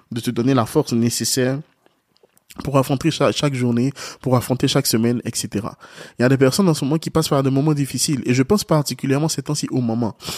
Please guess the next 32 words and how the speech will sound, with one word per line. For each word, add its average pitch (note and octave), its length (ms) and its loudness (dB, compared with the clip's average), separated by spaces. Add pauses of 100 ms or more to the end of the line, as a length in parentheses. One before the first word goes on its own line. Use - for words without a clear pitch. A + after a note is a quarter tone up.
(200)
Parce - 160 0
que F3 100 2
je C#3 120 2
sais E3+ 200 2
la B2 140 2
charge D#3 360 -2
que - 60 0
vous, C#3+ 240 -2
que - 120 -2
tu C3+ 180 -2
as C#3 60 2
en C3+ 60 -2
tant C3 140 -6
que C3+ 140 -6
maman A#2 240 0
si - 160 -10
tu - 100 -8
es - 20 -4
une A2+ 80 -4
maman G#2+ 280 -6 (340)
et B2 60 -4
si F3 100 -2
tu D#3 120 -2
es - 20 6
une D3 100 4
jeune C#3+ 180 2
femme C#3 260 -2
aussi. - 200 -6 (240)
Aujourd'hui, C#3 320 2
je E3+ 80 -4
pense F3 160 -2
que, D#3+ 220 0